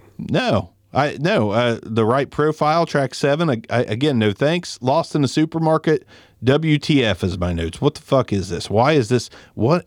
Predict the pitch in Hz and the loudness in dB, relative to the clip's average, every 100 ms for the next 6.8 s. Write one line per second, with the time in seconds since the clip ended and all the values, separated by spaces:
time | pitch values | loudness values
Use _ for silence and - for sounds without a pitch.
0 | - 127 165 151 107 90 - - - _ | -6 0 2 0 -2 -6 -6 -14 -16 _
1 | _ _ _ _ _ - 160 185 - 135 | _ _ _ _ _ -2 0 0 -2 0
2 | 104 82 80 - 131 160 151 190 196 117 | 0 -2 -8 -2 0 0 0 -2 0 -2
3 | 90 - - - - 131 160 170 185 185 | -2 -6 -12 -12 -4 -2 0 0 0 0
4 | 175 170 185 185 180 185 180 - 180 180 | 0 0 0 0 0 -2 -2 -2 0 0
5 | 160 190 202 143 143 - - - - 190 | 0 -2 2 2 0 -2 -14 -10 -4 -4
6 | - 185 143 135 120 92 85 | -2 0 0 2 0 0 -6